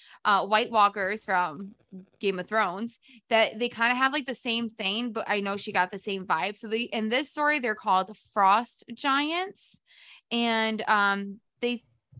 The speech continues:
they're threatened to turn, like, the mortal world into a new ice age. And, um, he basically says humanity would not face this threat alone.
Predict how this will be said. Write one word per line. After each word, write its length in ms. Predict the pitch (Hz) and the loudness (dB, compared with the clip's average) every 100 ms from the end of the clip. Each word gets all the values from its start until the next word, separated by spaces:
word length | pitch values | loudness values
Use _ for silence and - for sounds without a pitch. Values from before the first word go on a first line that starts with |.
| - | -2
they're 140 | 240 | -2
threatened 600 | 220 247 262 311 320 320 | -2 0 2 2 0 -2
to 80 | 277 | -6
turn, 480 | - - 254 254 254 | -12 -6 -2 0 0
like, 180 | 220 202 | -2 -4
the 60 | 208 | -6
mortal 520 | 208 226 233 240 220 | -2 -2 0 -2 -2
world 400 | 202 214 220 214 | -2 0 0 -2
into 480 | 220 202 - 208 208 | -6 -8 -8 -4 -2
a 80 | 220 | -2
new 320 | 208 202 196 - | -2 -2 -2 -2
ice 280 | 185 190 180 | -2 -2 -4
age. 500 | - - 65 196 - _ - - 247 220 - | -14 -18 -16 -14 -16 _ -20 -20 -20 -20 -6
And, 640 | 226 214 214 202 202 196 - | -2 0 2 2 0 -6 -4
um, 200 | 214 196 | 0 0
he 140 | 208 240 | 0 -2
basically 360 | 262 240 254 | -2 -4 -8
says 260 | 226 233 220 | 0 0 0
humanity 600 | 226 220 240 240 233 233 | -2 -2 0 -2 -2 -2
would 180 | 220 208 | 0 0
not 280 | 196 185 - - | 2 2 -2 -4
face 300 | 220 220 - | -2 -2 -6
this 160 | 196 | -14
threat 300 | - 208 190 - | -6 0 0 0
alone. 800 | 190 208 262 254 247 247 240 | -6 -2 0 2 2 0 -4